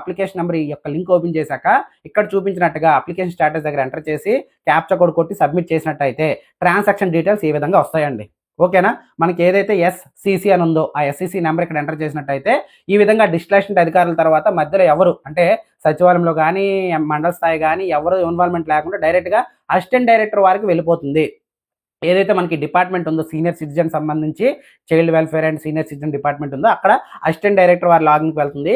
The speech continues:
వారు within సెవెన్ డేస్‌లో అప్రూవల్ చేశారు అంటే మాత్రం మీకు కార్డు ప్రింటింగ్కి సంబంధించినటువంటి ఆప్షన్ అయితే రావడం జరుగుతుందండి. దీనికి కేవలం వారికి సెవెన్ డేస్ మాత్రమే టైమ్ ఇచ్చారు. అంటే అప్లై చేసిన రోజు నుంచి వర్కింగ్ డేస్ చూసుకున్నట్టయితే, వర్కింగ్ డేస్ అండి,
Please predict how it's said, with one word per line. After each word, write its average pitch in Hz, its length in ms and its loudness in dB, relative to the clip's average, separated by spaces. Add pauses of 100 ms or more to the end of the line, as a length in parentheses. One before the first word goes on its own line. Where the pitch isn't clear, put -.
(320)
వారు 202 240 6
within 220 280 -2
సెవెన్ 185 220 2
డేస్‌లో 185 320 4
అప్రూవల్ 180 380 0
చేశారు 160 380 2
అంటే 156 140 -4 (140)
మాత్రం 170 260 -2 (340)
మీకు 214 180 0 (120)
కార్డు 180 280 4
ప్రింటింగ్కి 175 460 -2
సంబంధించినటువంటి 156 760 -4 (120)
ఆప్షన్ 147 220 -2
అయితే 151 160 -4
రావడం 147 280 2
జరుగుతుందండి. 143 480 -6 (100)
దీనికి 175 240 -4
కేవలం 165 440 0
వారికి 156 280 0 (360)
సెవెన్ 185 300 4
డేస్ 190 260 4
మాత్రమే 175 340 -2
టైమ్ 175 200 2
ఇచ్చారు. 147 260 -4 (120)
అంటే 175 140 -4 (100)
అప్లై 202 280 -2
చేసిన 185 320 -2
రోజు 156 240 2
నుంచి 160 220 -2 (380)
వర్కింగ్ 254 340 0
డేస్ 226 220 2
చూసుకున్నట్టయితే, 151 540 -2 (120)
వర్కింగ్ 175 280 -2
డేస్ 175 160 0
అండి, 147 140 -6